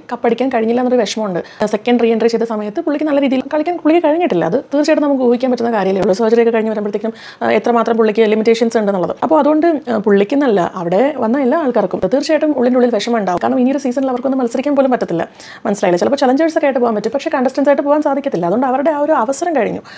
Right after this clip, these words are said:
അപ്പോൾ എല്ലാവർക്കും വിഷമം ഉണ്ടാവും. അത് പുള്ളി open ആയിട്ട് പ്രതികരിച്ചെന്നുള്ളതേ ഉള്ളൂ. അതായത് ജിൻഡോയ്ക്ക് കപ്പടിച്ചതിൽ എനിക്ക് സന്തോഷമില്ല എന്ന് പുള്ളി പറഞ്ഞിട്ടില്ല, എക്സൈറ്റ്മെന്റ് ഇല്ല എന്നുള്ളതേ പറഞ്ഞിട്ടുള്ളൂ. അതിനൊരു വലിയ കുറ്റമുള്ളതായിട്ടും തോന്നിയിട്ടില്ല. പക്ഷേ ഈ പി ആറിന്റെ കാര്യം പറഞ്ഞത്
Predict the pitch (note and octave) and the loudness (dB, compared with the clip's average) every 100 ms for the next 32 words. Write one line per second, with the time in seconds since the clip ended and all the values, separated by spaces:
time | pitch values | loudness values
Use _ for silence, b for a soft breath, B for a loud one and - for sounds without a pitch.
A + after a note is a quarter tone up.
0 | B G3 C#4 E4 F4+ G4+ G4 D#4+ - D4 | B -2 0 2 0 -2 0 0 0 0
1 | G#3 E3+ - F#3+ D#4+ D#4 C#4 C#4 D4+ D4+ | 2 0 -2 0 2 4 2 0 -2 0
2 | C4 B3+ C4 B3 A#3+ A3 A#3 A3+ A#3+ B3 | 0 -2 0 2 2 2 0 0 2 2
3 | C4 C4 B3 - A#3 A#3 A#3 A3+ B3 G#3+ | 0 0 -4 -2 -2 0 -2 -2 -4 -2
4 | A3+ B3+ A#3+ G#3+ A3 D4+ B B - G#3+ | -2 -2 -2 -2 -2 -4 B B -2 2
5 | G#3+ A#3 D#4 A#3+ F3 F3 B3+ B3+ E4+ D4 | 2 2 0 0 0 0 0 2 2 2
6 | C#4 C4 C#4 D4+ D#4+ C4 - B B B | 2 2 0 0 0 0 0 B B B
7 | B D#4 F4+ D4 C#4+ C#4+ A#3+ D4 C4 A#3+ | B 0 4 4 2 0 0 2 2 2
8 | A#3 G#3 F3+ F#3 C#4+ E4 D#4+ - D#4+ F#4 | 2 2 0 -2 -2 -4 -2 2 2 2
9 | F#4 E4+ D#4+ B3 B3 A#3 A3+ A3 A#3 | 0 2 4 4 2 0 0 2 2